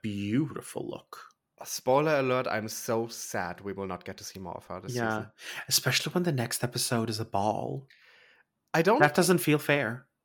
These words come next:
Speaker 2: I don't remember if she can actually construct things, but the
Speaker 1: But
Speaker 2: thing
Speaker 1: Mama,
Speaker 2: she brings
Speaker 1: honestly,
Speaker 2: from home
Speaker 1: I
Speaker 2: might
Speaker 1: honestly
Speaker 2: Oh, actually,
Speaker 1: think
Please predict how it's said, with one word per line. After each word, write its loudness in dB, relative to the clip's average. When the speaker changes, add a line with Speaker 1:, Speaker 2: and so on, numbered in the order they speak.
Speaker 2:
I 2
don't 2
remember 2
if -4
she -6
can -8
actually -8
construct -14
things, -12
but -4
the 6
Speaker 1:
But 6
Speaker 2:
thing 2
Speaker 1:
Mama, 8
Speaker 2:
she 8
brings 8
Speaker 1:
honestly, 6
Speaker 2:
from 0
home -4
Speaker 1:
I 8
Speaker 2:
might 0
Speaker 1:
honestly 8
Speaker 2:
Oh, 6
actually, 0
Speaker 1:
think 2